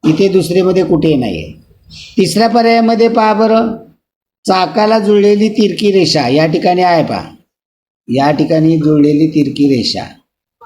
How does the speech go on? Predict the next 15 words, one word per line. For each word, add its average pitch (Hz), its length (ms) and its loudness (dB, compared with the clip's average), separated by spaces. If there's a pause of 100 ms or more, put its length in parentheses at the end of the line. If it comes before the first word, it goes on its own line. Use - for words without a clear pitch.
(880)
आहे. 127 300 -2 (1500)
आता 120 180 -2
या 170 180 2
ठिकाणी 180 280 -2
बारकाईने 185 580 0
बघितल्यानंतर 202 640 0
तुम्हाला 208 300 0
फरक 196 260 0
समजणार 170 480 -2
आहे 90 180 -10
की - 640 -12
आकार 180 340 0
कसा 190 300 -2
होतोय 185 340 0
तो. 92 180 -8